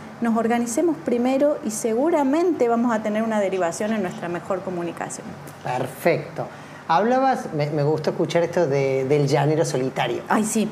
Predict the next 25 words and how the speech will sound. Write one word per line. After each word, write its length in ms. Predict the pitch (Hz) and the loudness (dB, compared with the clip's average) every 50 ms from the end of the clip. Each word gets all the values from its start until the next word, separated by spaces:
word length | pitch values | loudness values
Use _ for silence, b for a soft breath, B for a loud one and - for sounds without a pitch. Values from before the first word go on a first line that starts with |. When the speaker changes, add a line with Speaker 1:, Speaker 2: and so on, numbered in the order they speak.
| - - - | -4 0 2
Speaker 2:
El 240 | 311 269 247 240 285 | 2 4 4 4 4
síndrome 760 | 285 - 269 285 302 277 277 269 254 247 240 233 220 214 196 | 4 4 4 4 6 6 4 4 4 4 4 4 4 4 4
del 260 | 175 175 170 165 156 | 4 4 2 2 2
llanero 320 | 156 170 180 190 214 202 196 | 2 2 2 2 2 2 2
Speaker 1:
<laughs> 20 | |
Sí, 40 | 202 | 2
Speaker 2:
solitario. 540 | - 165 147 151 156 220 156 135 127 123 120 - | 0 0 2 2 2 2 2 2 0 -2 -2 0
Speaker 1:
del 140 | - 185 180 | 0 0 2
yo 140 | 233 233 226 | 2 2 4
puedo. 360 | 202 247 233 214 190 170 151 - - - | 4 4 4 4 2 0 -2 -4 -8 -12
Speaker 2:
Sí. 260 | - - - 127 113 104 - - - - - - - - - - - - - | -10 -6 -4 -4 -4 -6 -10 -16 -18 -18 -20 -20 -20 -20 -20 -20 -10 -2 2
Te 120 | 190 190 | 2 2
pregunto, 500 | 180 196 196 202 202 185 160 143 147 - - | 4 4 4 4 4 4 2 0 -2 0 0
¿qué 100 | 285 - | 0 0
pasa 420 | - - 269 233 - - 294 277 - - - - - - - - - - - - - - - - | 2 0 0 0 0 -6 -8 -8 -10 -12 -18 -20 -20 -20 -18 -18 -18 -18 -18 -18 -18 -16 -12 -6
o 80 | 156 143 | -6 -4
co-, 160 | - - 202 - | -2 -2 -2 0
o 160 | - 175 151 143 | 0 0 0 2
qué, 180 | 202 202 196 202 | 2 2 2 4
qué 120 | - 226 | 2 2
devolución 680 | 226 214 190 165 156 147 - 196 190 196 185 170 151 143 | 4 4 4 2 2 0 0 0 2 2 2 2 2 0
nos 120 | 143 139 | 0 -2
podés 300 | 143 - 139 151 185 180 | -2 0 0 0 0 2
hacer 360 | 160 151 143 - - 160 175 175 - - B B B B B B - - | 0 0 0 0 0 0 0 0 -2 -10 B B B B B B -10 -2
de 500 | 139 143 143 143 139 139 139 139 139 | 0 2 2 4 4 2 2 2 0